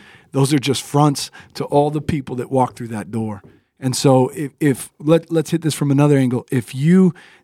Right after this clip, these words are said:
didn't come up with great parents, you know, and let's say the whole other extreme, maybe you grew up in a broken home or your dad or your mom bailed on you earlier on, or they died,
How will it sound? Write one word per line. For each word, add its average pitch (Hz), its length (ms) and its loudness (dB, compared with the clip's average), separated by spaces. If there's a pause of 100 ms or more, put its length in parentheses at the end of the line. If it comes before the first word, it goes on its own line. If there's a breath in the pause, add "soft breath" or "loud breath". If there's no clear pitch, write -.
didn't 160 320 2
come 135 220 -8
up 123 180 -8
with 107 180 -8
great 131 440 -2
parents, 123 560 -6
you 127 120 -6
know, 127 220 -4
and 127 180 -6
let's 139 220 -2
say 139 160 0
the 123 240 -4
whole 156 340 0
other 135 220 0
extreme, 131 640 -4
maybe 139 320 0 (320 loud breath)
you 131 100 -8
grew 135 280 0
up 131 100 -6
in 123 80 -4
a 120 60 -4
broken 131 400 -2
home 107 340 -10
or 113 140 -2
your 117 180 -2
dad 131 320 -6
or 131 60 -8
your 127 100 -8
mom 127 240 -8
bailed 131 240 -4
on 127 140 -2
you 127 100 -2
earlier 131 380 -4
on, 127 180 -4
or 107 100 -8
they 113 140 -6
died, 123 480 -4